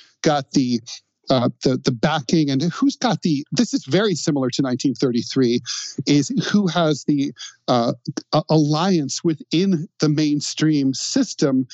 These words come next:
that allows to, them to insinuate themselves in, you know, in the same way that Hitler made common cause with Hindenburg's party and the traditional Catholic and other, uh, German conservative parties,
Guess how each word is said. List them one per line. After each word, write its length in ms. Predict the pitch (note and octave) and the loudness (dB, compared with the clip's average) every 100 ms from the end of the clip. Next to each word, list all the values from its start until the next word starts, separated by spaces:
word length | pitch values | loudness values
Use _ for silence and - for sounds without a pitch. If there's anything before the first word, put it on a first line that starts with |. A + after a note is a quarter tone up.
| - - - | -12 -14 -4
that 120 | E3 D#3 | 0 2
allows 400 | D#3 D#3 D#3 - | 2 2 0 0
to, 160 | E3 | -2
them 280 | D#3+ D3 D3 | 0 0 0
to 140 | - D#3 | 2 0
insinuate 560 | C3+ - C4 F#3+ B2+ | 0 0 2 0 -2
themselves 520 | C#3 C3 D3 C3 B2 F#3 | -2 0 0 0 0 0
in, 260 | G#3+ A3+ B2 | 0 2 0
you 140 | B2 | 0
know, 120 | C3 | 0
in 60 | C#3+ | 0
the 80 | C#3+ | 0
same 240 | - D3+ | 0 0
way 160 | D3 C#3+ | 2 0
that 200 | C#3+ C3+ - - - - | 0 -4 -8 -10 -12 -4
Hitler 560 | - F3+ D#3 D3+ C#3+ C3+ - - | 0 2 2 2 2 -2 -10 -6
made 300 | - D3+ D3+ | 0 2 0
common 380 | - E3 D3+ C#3+ | -2 0 2 0
cause 500 | C3+ - D#3 C#3+ C#3+ | -2 0 2 2 0
with 180 | D3 B2+ | -2 0
Hindenburg's 640 | F#3+ G#3+ F3+ D3 C3+ A#2+ | 0 0 0 0 -2 -4
party 520 | - - C#3+ C3+ C3+ C3+ | -4 0 2 2 0 0
and 120 | B2 | 0
the 100 | B2 - | -2 -2
traditional 680 | - D3 F3 F#3 E3+ C#3+ B2 - - - _ | -2 0 0 0 0 0 -2 -8 -14 -18 _
Catholic 520 | - D#3 D3 D#3+ D3 | 0 0 2 2 2
and 100 | D3 | 0
other, 360 | D3+ D3 D3 C#3 B2 _ | 0 0 0 0 -4 _
uh, 180 | C3+ B2 C#3 | 0 0 -2
German 360 | - D#3 D#3 C#3+ | 0 2 2 0
conservative 600 | - C3+ G3 G#3+ E3+ C3+ | -2 0 0 2 0 0
parties, 500 | D#3 C#3 C3 B2 | 0 2 2 -2